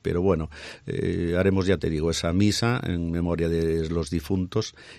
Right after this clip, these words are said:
y después, pues, haremos un vino allí todos en el, en el cuartel.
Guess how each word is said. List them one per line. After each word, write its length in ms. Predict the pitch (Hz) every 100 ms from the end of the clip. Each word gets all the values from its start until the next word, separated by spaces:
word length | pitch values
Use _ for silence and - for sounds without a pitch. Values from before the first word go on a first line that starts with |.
| -
y 140 | 107
después, 500 | 92 92 - 95 90
pues, 160 | - 85
haremos 300 | 92 90 90
un 140 | 90
vino 240 | 87 87 87
allí 240 | 82 82
todos 400 | 73 82 78 -
en 120 | 87
el, 360 | 85 82 80 73 - -
en 160 | 90
el 120 | 82 104
cuartel. 480 | 110 104 127 85